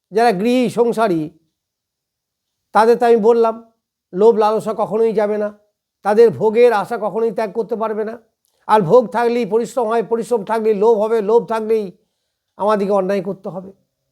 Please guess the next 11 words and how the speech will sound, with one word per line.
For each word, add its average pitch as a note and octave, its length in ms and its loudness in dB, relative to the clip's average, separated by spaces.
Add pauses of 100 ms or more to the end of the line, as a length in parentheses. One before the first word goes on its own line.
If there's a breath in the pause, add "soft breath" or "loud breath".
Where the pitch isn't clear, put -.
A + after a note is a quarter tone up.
(760)
তাহলে G#3 280 4
আমাদের G#3 340 0
পরজন্মে G#3+ 680 0 (1400)
নিশ্চয় G3 440 0 (680)
পুণ্যের A3 380 0
ভারও F#3+ 380 0
থাকবে, F3 360 -8 (220)
এ F3+ 120 -6
পাপের G3 380 0
ভাগও G#3 340 0
থাকবে। G3 360 -6